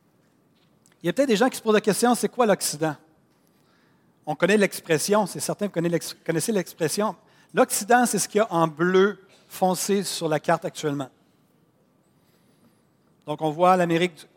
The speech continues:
du, du Nord, on voit au niveau de l'Europe, on voit au niveau de l'Australie. Et j'aimerais vous faire remarquer quelque chose.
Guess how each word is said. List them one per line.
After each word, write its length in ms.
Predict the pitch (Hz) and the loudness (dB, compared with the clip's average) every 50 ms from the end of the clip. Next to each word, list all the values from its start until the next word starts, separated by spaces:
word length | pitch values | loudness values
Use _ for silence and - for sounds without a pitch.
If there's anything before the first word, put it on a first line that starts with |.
| _ - | _ -20
du, 80 | 127 | -14
du 60 | 135 | -4
Nord, 520 | 151 160 170 190 214 233 220 - - - _ _ _ _ _ _ _ _ | 0 2 4 4 4 2 -2 -6 -14 -20 _ _ _ _ _ _ _ _
on 60 | - 123 | -20 -16
voit 160 | 123 143 151 | -10 -8 -8
au 60 | 151 | -8
niveau 180 | 151 135 156 156 | -8 -8 -6 -4
de 100 | 147 147 | -2 -2
l'Europe, 420 | 147 147 143 175 208 226 - - - _ _ _ _ _ _ _ | 0 0 4 4 4 4 2 -2 -20 _ _ _ _ _ _ _
on 40 | 131 | -18
voit 100 | 127 143 | -16 -14
au 40 | 147 | -14
niveau 140 | 143 156 | -12 -12
de 80 | 160 151 | -8 -6
l'Australie. 560 | 151 147 - - - 151 147 156 180 214 208 - _ _ _ _ _ _ _ _ _ _ _ _ _ _ _ _ _ _ _ _ _ _ _ _ _ _ _ _ _ _ _ _ _ _ _ _ _ _ _ _ _ _ _ _ _ _ _ _ _ _ _ - | -6 -8 -6 -4 -4 -2 -2 -2 -4 -6 -6 -8 _ _ _ _ _ _ _ _ _ _ _ _ _ _ _ _ _ _ _ _ _ _ _ _ _ _ _ _ _ _ _ _ _ _ _ _ _ _ _ _ _ _ _ _ _ _ _ _ _ _ _ -10
Et 60 | 160 | -8
j'aimerais 200 | 165 185 220 269 | -4 -4 -2 -4
vous 60 | 277 | -2
faire 180 | - 226 214 185 | -2 -2 -2 -2
remarquer 360 | 190 185 180 165 - 220 208 | -2 -2 -2 -4 -6 -8 -14
quelque 220 | - 185 165 170 | -14 -14 -16 -14
chose. 720 | 147 - - 185 185 185 180 175 160 151 - - - - | -10 -6 -4 -2 -2 -2 -4 -8 -12 -16 -18 -20 -20 -20